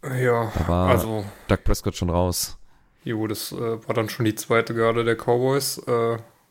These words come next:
Speaker 1: Play geht los an der, was ist das? Äh, eigenen dreißig? Äh, nee, eigene fünfundzwanzig.
Speaker 2: Eigene fünfundzwanzig.
Speaker 1: Eigene
Speaker 2: Mhm.
Speaker 1: fünfundzwanzig. Ähm, Cooper Rush wirft den Pass genau an die dreißig für Malik Turner.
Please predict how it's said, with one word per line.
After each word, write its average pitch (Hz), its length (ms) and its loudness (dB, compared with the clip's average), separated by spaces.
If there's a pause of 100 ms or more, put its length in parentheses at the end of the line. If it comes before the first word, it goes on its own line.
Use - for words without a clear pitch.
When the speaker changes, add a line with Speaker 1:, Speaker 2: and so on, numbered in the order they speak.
(140)
Speaker 1:
Play 120 240 2
geht 120 200 2
los 127 320 0
an 120 180 -4
der, 117 340 0 (640)
was - 160 -16
ist - 220 -18
das? - 240 -18 (760)
Äh, 170 520 4 (520)
eigenen 156 640 4
dreißig? 180 580 0 (100)
Äh, 147 220 0
nee, 127 300 0 (460)
eigene 143 260 -4
fünfundzwanzig. 135 680 2
Speaker 2:
Eigene 135 140 6
fünfundzwanzig. 101 640 0
Speaker 1:
Eigene 123 160 0
Speaker 2:
Mhm. - 40 -10
Speaker 1:
fünfundzwanzig. 147 1040 2
Ähm, 127 540 0 (720)
Cooper 143 600 2 (100)
Rush 147 420 2
wirft 139 240 2
den 131 140 0
Pass - 400 -2
genau 135 360 2
an 135 140 -2
die 131 100 2
dreißig 151 640 0
für - 320 -6
Malik 131 360 2
Turner. 180 500 2